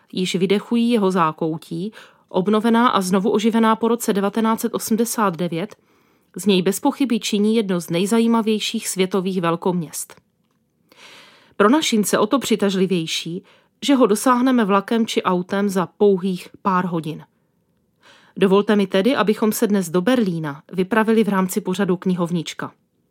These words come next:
I když o desítky let nazpět a nikoli fyzicky. Britský autor literatury faktu,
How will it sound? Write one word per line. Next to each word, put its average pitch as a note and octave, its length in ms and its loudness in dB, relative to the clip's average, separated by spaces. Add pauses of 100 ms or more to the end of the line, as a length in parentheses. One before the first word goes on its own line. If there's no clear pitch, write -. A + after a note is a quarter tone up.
(500)
I D#4+ 100 0
když F3 480 -4
o G#3+ 120 2
desítky B3+ 520 0
let G3 200 -2
nazpět E3+ 600 -4 (520)
a D#3+ 220 -4
nikoli F3 380 -2
fyzicky. - 580 -6 (2000)
Britský B3+ 560 2
autor G3+ 380 0
literatury G#3+ 580 0
faktu, - 520 -6